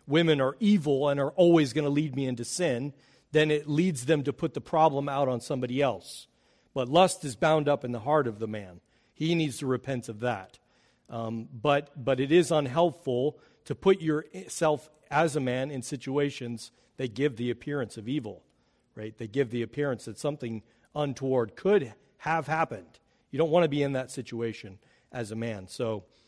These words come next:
uh, having a wife assist you is helpful in those things. And, um,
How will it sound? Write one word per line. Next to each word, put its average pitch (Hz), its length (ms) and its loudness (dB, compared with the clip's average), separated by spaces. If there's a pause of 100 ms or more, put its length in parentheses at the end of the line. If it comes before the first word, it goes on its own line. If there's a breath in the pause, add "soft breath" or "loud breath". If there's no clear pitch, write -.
(880 soft breath)
uh, 127 220 2
having 147 400 2
a 131 60 2
wife 135 400 4
assist 143 460 -4
you 143 220 0
is 127 400 -6
helpful 135 680 -2
in 127 180 -6
those 117 520 -2 (120)
things. 107 640 -6
And, 113 340 -8
um, 107 340 -10